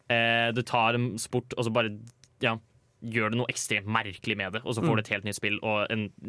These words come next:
Speaker 1: ja, en typ en helt ny sport, kan du
Speaker 2: Mm.
Speaker 1: nesten kalle det.
Speaker 2: Mm.
Speaker 1: Utrolig morsom vri på det. Vi har også et annet spill, ehm, som bare heter Regular Human Basketball.
Speaker 2: Ja.
Speaker 1: Ehm, og her er det på en måte sånn, her er det litt vanskeligere å argumentere for om det er en sport igjen.
Speaker 2: <laughs>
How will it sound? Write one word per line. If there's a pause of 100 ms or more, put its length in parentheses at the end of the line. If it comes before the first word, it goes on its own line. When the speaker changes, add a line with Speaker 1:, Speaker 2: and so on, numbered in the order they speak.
(100)
Speaker 1:
ja,
en
typ
en
helt
ny
sport, (200)
kan
du
Speaker 2:
Mm.
Speaker 1:
nesten
kalle
det. (160)
Speaker 2:
Mm. (120)
Speaker 1:
Utrolig
morsom
vri
på
det. (460)
Vi
har
også
et
annet
spill, (180)
ehm, (180)
som
bare
heter (100)
Regular
Human
Basketball. (220)
Speaker 2:
Ja.
Speaker 1:
Ehm,
og
her
er
det
på
en
måte
sånn,
her
er
det
litt
vanskeligere
å
argumentere
for
om
det
er
en
sport
igjen.
Speaker 2:
<laughs>